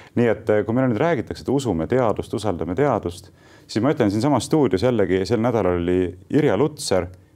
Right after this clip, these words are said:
kes ütles niimoodi, Toomas Kask oli saatejuht, et, eh, mina ei tea enam, mi-, mis eesmärki see vaktsiinipasside süsteem teenib, et teaduslik see kindlasti ei ole.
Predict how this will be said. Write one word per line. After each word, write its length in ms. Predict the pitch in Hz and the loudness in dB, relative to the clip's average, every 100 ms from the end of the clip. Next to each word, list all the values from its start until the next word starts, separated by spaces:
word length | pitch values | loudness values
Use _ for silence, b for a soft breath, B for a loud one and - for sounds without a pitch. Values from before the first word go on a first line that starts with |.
| - | -8
kes 160 | 107 113 | -2 0
ütles 180 | 131 - | 0 0
niimoodi, 340 | 139 120 110 107 - - | 0 2 2 -2 -4 -2
Toomas 260 | 120 101 | 0 2
Kask 220 | 120 - 101 | 0 -2 -2
oli 80 | 95 | 0
saatejuht, 420 | 117 - 127 - | 0 0 -2 -2
et, 180 | 98 - | -4 -2
eh, 120 | 98 - B B B B B B | -2 -4 B B B B B B
mina 300 | - 175 185 | -2 0 2
ei 60 | 185 | 2
tea 180 | 220 208 139 | 2 2 2
enam, 240 | 113 107 87 | 0 -2 -4
mi-, 200 | 101 147 | 0 0
mis 240 | 143 143 165 | 2 0 2
eesmärki 540 | 160 95 101 98 - | 0 0 -2 -4 -6
see 80 | 92 | -6
vaktsiinipasside 720 | 98 - 123 95 92 - 95 | -4 -2 -2 -2 -4 -6 -6
süsteem 400 | 92 92 123 98 | -6 -2 0 2
teenib, 280 | 117 107 85 | 2 0 -2
et 80 | 87 | -2
teaduslik 460 | 175 160 95 104 98 | 0 2 0 -4 -4
see 100 | 123 | 0
kindlasti 420 | 147 113 - - | 0 0 -4 -6
ei 60 | 92 | -6
ole. 100 | 85 | -6